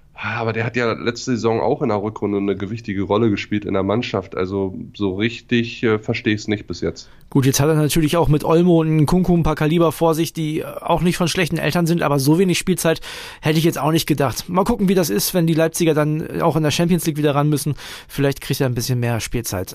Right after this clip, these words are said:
Speaker 2: Wollen wir vielleicht mal weiter gucken auf, äh, die Transfergerüchte, die in diesen Tagen ja ganz heiß sind?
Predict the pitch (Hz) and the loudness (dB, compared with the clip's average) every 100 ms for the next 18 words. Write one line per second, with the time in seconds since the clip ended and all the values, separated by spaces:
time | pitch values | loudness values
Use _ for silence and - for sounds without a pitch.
0 | - 135 139 160 214 185 214 190 196 175 | -14 -10 -2 0 0 0 0 2 2 2
1 | 165 208 226 240 247 233 - 180 - - | 0 0 -2 -4 -4 -4 -2 -2 -4 -6
2 | 78 69 170 185 180 170 - 160 - 202 | -6 -6 -6 -4 -4 -6 -4 -2 0 0
3 | 214 202 233 - 220 196 202 185 190 185 | 0 0 -2 -2 -2 -2 -2 -2 -2 -2
4 | 175 185 190 175 170 160 156 196 214 226 | -2 -2 -2 -2 -2 -2 0 0 0 -2